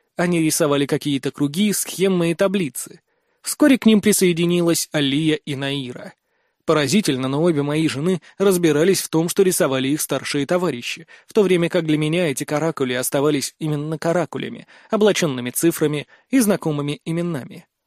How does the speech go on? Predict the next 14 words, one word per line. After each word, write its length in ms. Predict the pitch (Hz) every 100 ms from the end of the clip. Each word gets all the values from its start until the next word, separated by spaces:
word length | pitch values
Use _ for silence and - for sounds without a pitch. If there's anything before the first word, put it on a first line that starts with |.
| _ _ _ -
Хитросплетения 720 | 233 247 - 247 302 285 240
управления 560 | 226 220 226 233 208
городом 440 | 185 220 240 208 208
ускользали 520 | - 202 180 220 180
от 180 | 135 131
меня, 320 | 131 - - _ _ _
а 100 | 139
погружаться 500 | 156 156 180 254 202
в 40 |
них 160 | 196 190
прямо 240 | 226 220
сейчас 360 | 185 185 - 190
было 260 | 147 165 180
глупо. 540 | 190 208 165 - -